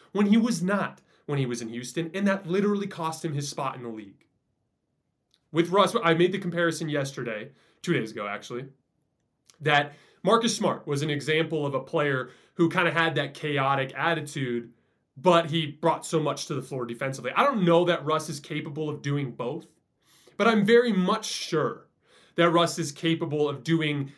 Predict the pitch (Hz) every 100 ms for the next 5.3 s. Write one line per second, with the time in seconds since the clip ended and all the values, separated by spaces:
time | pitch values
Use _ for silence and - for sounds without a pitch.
0 | _ - 160 151 151 165 165 156 156 151
1 | 147 156 139 135 131 123 117 131 117 113
2 | 117 - 113 - - - - 170 196 190
3 | 185 175 170 170 151 135 139 151 143 143
4 | 139 135 135 139 135 - 135 131 139 110
5 | 107 131